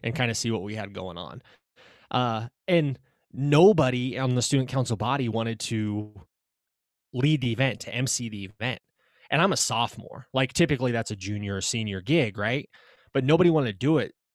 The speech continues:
So they volunteered me. They're like, "Oh, Brandon's got the energy to do this." And he's done some of this kind of stuff with, like, uh, veterans banquets. I had led some of those through some workshop, through some classes that I was taking at the time. So they literally just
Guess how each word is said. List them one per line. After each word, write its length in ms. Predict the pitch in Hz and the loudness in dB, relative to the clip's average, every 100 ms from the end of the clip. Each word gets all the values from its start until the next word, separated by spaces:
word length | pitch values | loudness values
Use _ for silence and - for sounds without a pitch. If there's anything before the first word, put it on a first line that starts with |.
| - | -8
So 360 | - 156 139 120 | 2 4 4 2
they 100 | 135 | -2
volunteered 720 | 135 127 170 143 - 180 147 110 | 0 4 4 4 2 2 2 4
me. 400 | 185 214 - 113 | 0 0 -4 -2
They're 120 | 147 | 2
like, 160 | 156 156 | 2 2
"Oh, 160 | 170 | -2
Brandon's 440 | 120 127 139 120 107 | 0 0 0 -2 -4
got 200 | 107 98 | -6 -4
the 100 | 107 | -6
energy 300 | 101 95 101 | -6 -6 -8
to 80 | |
do 160 | 95 98 | -8 -12
this." 380 | 98 98 123 - _ - _ | -12 -10 -10 -10 _ -20 _
And 100 | 131 | -2
he's 160 | 131 120 | 0 0
done 180 | 131 110 | 0 -2
some 320 | - 127 123 | 0 2 2
of 120 | 107 | 0
this 120 | 107 | -4
kind 240 | - 123 110 | -4 -4 -4
of 80 | |
stuff 380 | 98 - 104 101 | -6 -4 -4 -4
with, 180 | 113 101 | -6 -6
like, 300 | 104 98 - | -6 -6 -6
uh, 240 | 101 95 95 98 _ _ | -6 -6 -8 -14 _ _
veterans 400 | 127 135 123 107 | 0 2 0 -4
banquets. 720 | 101 117 113 - 110 110 - - _ _ | -4 -4 -4 -6 -6 -6 -8 -10 _ _
I 120 | 120 | -2
had 200 | 120 117 | -2 -6
led 300 | 107 117 110 | -8 -6 -6
some 220 | 107 123 107 | -4 -4 -4
of 80 | |
those 500 | 104 101 104 104 - - _ _ _ - | -2 0 0 -2 -4 -8 _ _ _ -6
through 180 | 123 113 | -4 -2
some 180 | - 110 | -2 -2
workshop, 600 | 107 101 - 107 - - - | -2 -4 -6 -6 -10 -16 -2
through 140 | 131 | 0
some 140 | 123 117 | 2 -2
classes 480 | - 107 107 104 | -4 -4 -4 -8
that 120 | 104 101 | -8 -8
I 60 | |
was 140 | 101 95 | -8 -8
taking 320 | 107 98 104 | -10 -10 -14
at 80 | 95 | -16
the 60 | |
time. 340 | - 101 101 113 | -14 -12 -12 -8
So 220 | - 175 | 2 2
they 200 | 156 151 | 4 2
literally 360 | 147 170 180 127 | 2 4 4 4
just 220 | 123 123 | 0 -4